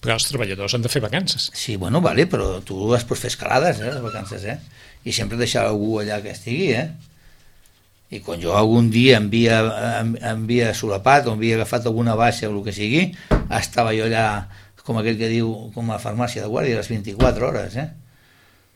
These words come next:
Speaker 2: Ah, perquè per, per atendre el telèfon, pel que sigui, perquè el ciutadà vol ser atès. Ah, vull dir, tu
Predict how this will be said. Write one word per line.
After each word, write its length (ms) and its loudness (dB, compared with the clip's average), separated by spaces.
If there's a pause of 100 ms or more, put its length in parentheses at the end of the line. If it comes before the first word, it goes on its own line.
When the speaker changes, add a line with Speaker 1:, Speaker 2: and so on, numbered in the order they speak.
(120)
Speaker 2:
Ah, 240 -4
perquè 320 -4
per, 160 -10
per 220 -4
atendre 320 0
el 80 -8
telèfon, 340 4
pel 160 2
que 80 -6
sigui, 320 0
perquè 220 -4 (160)
el 100 -12
ciutadà 400 -6
vol 240 -4
ser 160 -6
atès. 380 2 (1120)
Ah, 240 -6
vull 100 0
dir, 240 -2
tu 140 -2